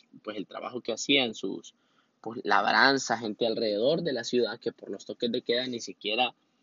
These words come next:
podían vender lo que vendían en la carretera, por ejemplo, porque no viaja nadie, no está circulando nadie. Entonces empezamos a hacer esta recolección de historias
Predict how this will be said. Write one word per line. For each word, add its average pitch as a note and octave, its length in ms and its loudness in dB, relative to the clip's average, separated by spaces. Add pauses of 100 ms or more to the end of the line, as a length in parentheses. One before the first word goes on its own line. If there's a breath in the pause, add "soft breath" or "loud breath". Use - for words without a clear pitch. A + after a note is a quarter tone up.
(140)
podían A2 400 4
vender A2+ 300 0
lo A#2+ 140 0
que A#2 100 -2
vendían A2 480 -2
en A2 80 -6
la G#2 80 -8
carretera, G2 580 -4
por - 160 -10
ejemplo, A2+ 480 -8 (720)
porque G2+ 320 -6
no G2 260 -4
viaja G#2+ 320 -2
nadie, A2+ 540 -6 (120)
no G2+ 100 -14
está - 200 -12
circulando G#2 560 -8
nadie. G#2+ 420 -8 (640)
Entonces G2+ 640 -2
empezamos A2 560 -6
a A#2+ 60 2
hacer A#2 240 -2
esta A#2 440 0 (260)
recolección G#2+ 720 -2
de A2+ 60 2
historias B2 720 -2